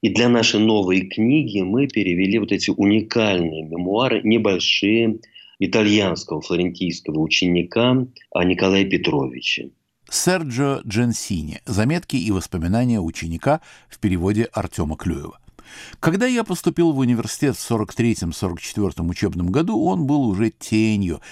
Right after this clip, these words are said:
Speaker 2: того блестящего сеньора, о котором вспоминали в университете. Его лекции стали нерегулярными,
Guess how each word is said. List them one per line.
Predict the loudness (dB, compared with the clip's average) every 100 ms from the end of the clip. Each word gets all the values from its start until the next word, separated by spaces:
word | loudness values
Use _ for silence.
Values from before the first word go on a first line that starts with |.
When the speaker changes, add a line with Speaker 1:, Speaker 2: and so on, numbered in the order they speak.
| -20
Speaker 2:
того | -6 -4 -2
блестящего | -4 -6 -2 -2 -2 -4 -4
сеньора, | -2 0 2 2 0 -2 -8 -8
о | -4
котором | -4 -4 -4
вспоминали | -6 -6 -6 -4 -4
в | -4
университете. | -2 -4 -6 -10 -12 -14 -20 -20 -20 -2
Его | 2 2
лекции | 0 0 -2
стали | 0 -2 0 -2
нерегулярными, | 0 2 2 0 -2 -4 -6 -10 -12